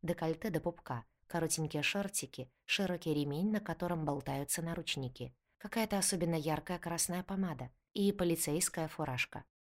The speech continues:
Она стоит у входа и оглядывает зал с видом королевы. И все мужские головы, как по команде,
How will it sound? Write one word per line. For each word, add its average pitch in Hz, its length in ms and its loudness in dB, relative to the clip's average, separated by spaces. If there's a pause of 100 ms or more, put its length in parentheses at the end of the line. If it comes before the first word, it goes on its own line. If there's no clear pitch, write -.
(120)
Она 180 380 4
стоит 160 440 2
у 156 60 2
входа 202 380 -2
и 233 180 -4
оглядывает 151 720 -2
зал 143 360 -2 (120)
с - 160 0
видом 185 320 2
королевы. 127 560 -4 (380)
И 233 80 0
все - 240 0
мужские 185 480 0
головы, 180 400 0
как - 240 -6
по 147 80 -6
команде, 143 560 0